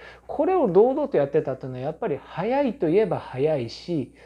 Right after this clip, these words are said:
なかなか馴染まんかったといえば馴染まんかったのかな。ただ、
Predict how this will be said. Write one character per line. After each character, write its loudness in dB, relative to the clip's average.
な -2
か 0
な 2
か 4
馴 0
染 0
ま 2
ん -2
か -2
っ -6
た 0
と -2
い 4
え 0
ば -4
馴 -6
染 -2
ま 2
ん 0
か -6
っ -14
た -10
の -12
か -10
な。 -8
た -6
だ、 2